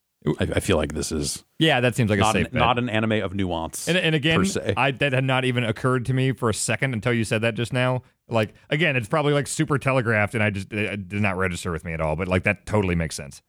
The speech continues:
Speaker 1: Well, see, that's, you watched those episodes at three A M. I watched them at six A M this
Speaker 2: <laughs>
Speaker 1: morning.
Speaker 2: Okay.
Speaker 1: So
Speaker 2: The three-hour difference makes a big change.
Speaker 1: Yeah. Uh,
Speaker 2: We,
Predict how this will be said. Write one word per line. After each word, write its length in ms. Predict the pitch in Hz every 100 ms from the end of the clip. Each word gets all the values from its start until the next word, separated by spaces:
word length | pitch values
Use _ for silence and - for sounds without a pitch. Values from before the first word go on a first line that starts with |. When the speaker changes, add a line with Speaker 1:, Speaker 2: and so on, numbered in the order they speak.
| _ _ _ _ _ _ _
Speaker 1:
Well, 60 | 127
see, 140 | 151
that's, 240 | 139 156 147
you 160 | 151
watched 340 | 208 156 131 -
those 180 | 135
episodes 440 | 127 120 123 123 107
at 100 | 107
three 340 | - - 180
A 160 | 139 110
M. 240 | 104 101 -
I 140 | 143
watched 320 | 147 123 -
them 120 | - 104
at 120 | 95
six 480 | - - 135 - 120
A 180 | 87
M 200 | 85 87
this 200 | 107 -
Speaker 2:
<laughs> 0 |
Speaker 1:
morning. 200 | 139 131 -
Speaker 2:
Okay. 240 | 170 170 -
Speaker 1:
So 280 | 143 - 156
Speaker 2:
The 60 | 131
three-hour 320 | 202 180 165
difference 420 | 151 156 - 139
makes 220 | - 143 151
a 40 |
big 240 | 120 - -
change. 340 | - 117 120
Speaker 1:
Yeah. 240 | 117 85 80 _ _ -
Uh, 240 | 98 92
Speaker 2:
We, 140 | 90